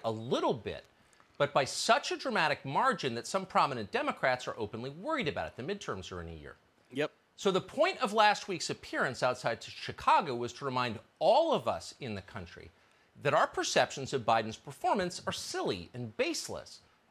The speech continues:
Speaker 1: Actually, Joe Biden is a great president. He's totally aware of what's happening. He's completely on top of things. He knows exactly what he's doing.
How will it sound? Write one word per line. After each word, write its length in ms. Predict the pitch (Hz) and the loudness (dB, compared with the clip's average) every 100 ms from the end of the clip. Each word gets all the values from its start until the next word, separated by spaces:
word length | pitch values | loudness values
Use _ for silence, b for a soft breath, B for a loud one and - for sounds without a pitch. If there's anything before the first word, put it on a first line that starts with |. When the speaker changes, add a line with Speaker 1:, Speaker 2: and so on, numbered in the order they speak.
| _ | _
Speaker 1:
Actually, 580 | - 285 - - 104 104 | 2 2 2 -2 -2 -4
Joe 240 | 135 127 131 | -2 0 2
Biden 380 | 104 101 143 - | 2 0 -4 -8
is 140 | 143 | -4
a 40 | |
great 380 | 143 - 131 - | -4 -4 -6 -6
president. 460 | - 339 - 101 73 _ _ _ _ | -4 -2 -2 -6 -6 _ _ _ _
He's 200 | - 277 | -4 -4
totally 520 | - - 381 370 226 | -4 -2 0 2 2
aware 300 | 127 95 92 | 0 -2 -4
of 100 | 87 | -4
what's 160 | 101 - | -8 -6
happening. 480 | 98 76 - - 78 | -4 -4 -6 -18 -12
He's 140 | - 226 | -8 -8
completely 440 | 294 - 415 208 | -6 -2 -2 2
on 140 | 131 | 0
top 280 | 104 117 98 | 2 2 2
of 100 | - | -2
things. 260 | - 87 - | -8 -10 -8
He 100 | 240 | -2
knows 180 | 277 214 | -2 -2
exactly 680 | 143 113 147 143 - - 156 | -6 2 6 6 4 -2 -2
what 180 | 131 | 0
he's 200 | 127 110 | -2 -4
doing. 440 | 101 208 247 170 | -6 -2 2 0